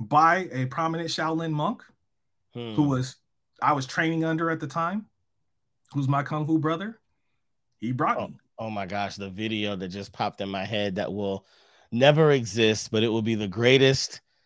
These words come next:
Speaker 2: Shaolin Sheldon video ever, is you remember when President Obama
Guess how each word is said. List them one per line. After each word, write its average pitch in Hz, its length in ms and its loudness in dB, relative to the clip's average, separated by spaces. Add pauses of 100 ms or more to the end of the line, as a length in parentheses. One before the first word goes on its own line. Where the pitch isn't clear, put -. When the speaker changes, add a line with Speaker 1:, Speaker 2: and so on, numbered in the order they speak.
(260)
Speaker 2:
Shaolin 123 520 6
Sheldon 120 480 2
video 110 540 2
ever, 101 460 0 (720)
is 110 240 0
you 120 140 4
remember 202 340 4
when 170 280 6
President 143 540 2
Obama 117 680 2